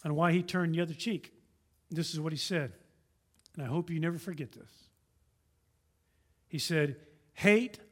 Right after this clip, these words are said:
multiplies hate." In a descending spiral of violence, and it's just as injurious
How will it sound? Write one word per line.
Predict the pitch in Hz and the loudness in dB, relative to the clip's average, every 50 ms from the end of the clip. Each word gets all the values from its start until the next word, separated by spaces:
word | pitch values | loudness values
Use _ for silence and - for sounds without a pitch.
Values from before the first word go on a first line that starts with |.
| _ _ _ _ - | _ _ _ _ -8
multiplies | - 143 160 180 190 185 202 175 - 185 190 190 185 180 185 185 180 - - - - - _ - | -2 0 2 2 2 0 -4 -6 -4 -2 0 0 2 2 0 -2 -4 -8 -12 -18 -20 -20 _ -10
hate." | - - - - - - - - - - - _ _ _ _ _ _ _ _ _ _ _ _ _ _ _ _ _ _ _ _ _ _ _ _ _ _ _ _ _ _ _ _ _ - - - - - | -6 -6 -6 -6 -8 -16 -18 -18 -18 -18 -20 _ _ _ _ _ _ _ _ _ _ _ _ _ _ _ _ _ _ _ _ _ _ _ _ _ _ _ _ _ _ _ _ _ -20 -20 -18 -6 0
In | 226 202 | 2 4
a | 202 196 | 6 6
descending | 175 175 165 - - - 247 262 269 262 254 240 | 6 4 2 2 4 4 4 6 6 4 4 4
spiral | 185 - - - - 226 240 254 254 247 247 254 254 247 | 4 2 2 4 6 6 8 8 6 6 4 4 2 0
of | 220 185 185 | -2 -2 -2
violence, | 160 151 180 185 196 196 185 170 160 160 - - - - - - - _ _ _ _ _ _ _ _ - - - - | -2 0 2 4 4 4 4 2 0 -4 -8 -10 -10 -10 -10 -10 -14 _ _ _ _ _ _ _ _ -20 -14 -6 -2
and | 208 196 | 2 2
it's | 190 151 131 | 2 2 0
just | 143 135 208 247 285 302 - - - - - | -2 2 4 4 4 4 2 0 -4 -4 0
as | - 208 190 170 | 4 4 4 4
injurious | - - 262 302 302 247 226 226 208 202 220 240 - - - | 2 4 4 6 6 6 2 2 2 0 0 -2 -4 -8 -10